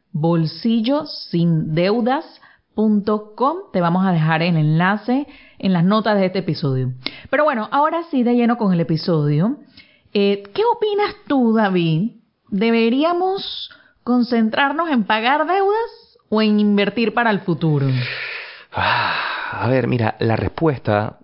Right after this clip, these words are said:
Speaker 2: Maru, es depende.
Speaker 1: Ujú.
Speaker 2: <laughs> Hay varios factores, ¿no?, que vamos a ir evaluando para ayudarte a tomar la mejor decisión.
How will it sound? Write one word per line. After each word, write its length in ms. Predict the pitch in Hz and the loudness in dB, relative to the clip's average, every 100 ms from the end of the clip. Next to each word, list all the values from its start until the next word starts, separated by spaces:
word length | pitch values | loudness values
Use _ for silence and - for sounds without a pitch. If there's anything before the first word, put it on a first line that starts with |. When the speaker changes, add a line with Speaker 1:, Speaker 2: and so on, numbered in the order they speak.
| _ | _
Speaker 2:
Maru, 500 | - 110 123 113 110 - _ _ _ _ _ - | -2 2 2 2 -2 -8 _ _ _ _ _ -6
es 120 | 101 | -2
depende. 400 | 90 - 76 - - | -2 -2 -4 -6 -8
Speaker 1:
Ujú. 420 | 117 196 185 151 135 196 - 170 - 208 | -4 0 0 0 -2 -4 -6 -8 -4 -4
Speaker 2:
<laughs> 480 | 175 139 - _ | -4 -6 -14 _
Hay 300 | - 175 196 | -4 0 0
varios 300 | 180 170 165 | 0 0 0
factores, 640 | - 113 - 117 98 80 76 - - | -2 -4 0 0 0 -2 -8 -14 -4
¿no?, 240 | 120 156 | -2 -2
que 180 | - - | -4 -2
vamos 260 | 113 131 117 | 0 0 0
a 80 | 104 | 2
ir 80 | 123 | 2
evaluando 960 | 127 101 127 143 135 120 120 120 143 - - - | 2 2 2 2 2 2 2 0 -4 -14 -14 -4
para 160 | 117 | 0
ayudarte 300 | 110 110 113 | 2 0 0
a 40 | 127 | -2
tomar 200 | 104 104 | -2 0
la 80 | 113 | 0
mejor 220 | 95 98 | 0 -2
decisión. 440 | 92 92 - - | -4 -4 -8 -10